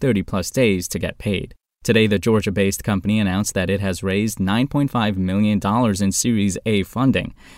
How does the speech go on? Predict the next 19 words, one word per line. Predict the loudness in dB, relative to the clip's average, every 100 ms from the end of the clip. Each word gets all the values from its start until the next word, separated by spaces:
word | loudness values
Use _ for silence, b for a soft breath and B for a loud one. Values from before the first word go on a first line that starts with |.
| B
The | 0
round, | 4 4 2 2
led | 0 2
by | 0
Virgo | 2 2 2 2
Investment | 2 0 -2 0 -2 0
Group | -2 -2
and | -4
featuring | 0 0 2 0 0
Crescent | 0 0 -2 -2 -4
Capital | -2 -2 -2 -4
Partners, | -2 -2 0 -4 -4
will | -4 0
be | 2
used | 4 2
to | 0
help | -2 -4
scale | -2 0 0 2
Now's | 0 -2 -4